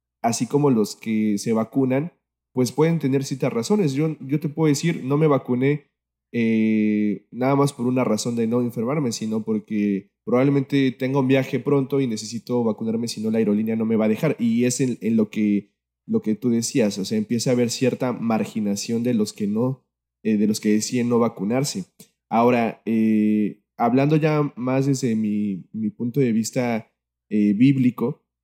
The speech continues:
fíjate que yo pienso mucho en un versículo, eh, que se llama, que, que está en Hebreos diez veinticinco, y la frase tal cual en la que, que, que, con la que recuerdo ese versículo es que no dejen de congregarse como algunos tienen por costumbre.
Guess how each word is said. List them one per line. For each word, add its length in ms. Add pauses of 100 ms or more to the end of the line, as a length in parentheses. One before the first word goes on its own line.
(460)
fíjate 320
que 120
yo 160
pienso 280
mucho 260
en 60
un 100
versículo, 720 (240)
eh, 260
que 120
se 180
llama, 260 (120)
que, 340
que 80
está 240
en 140
Hebreos 640
diez 320
veinticinco, 840 (300)
y 160
la 160
frase 920
tal 240
cual 260
en 100
la 100
que, 600
que, 240
que, 240
con 140
la 100
que 100
recuerdo 360
ese 160
versículo 440
es 300 (300)
que 120
no 200
dejen 280
de 120
congregarse 580
como 200
algunos 360
tienen 240
por 180
costumbre. 580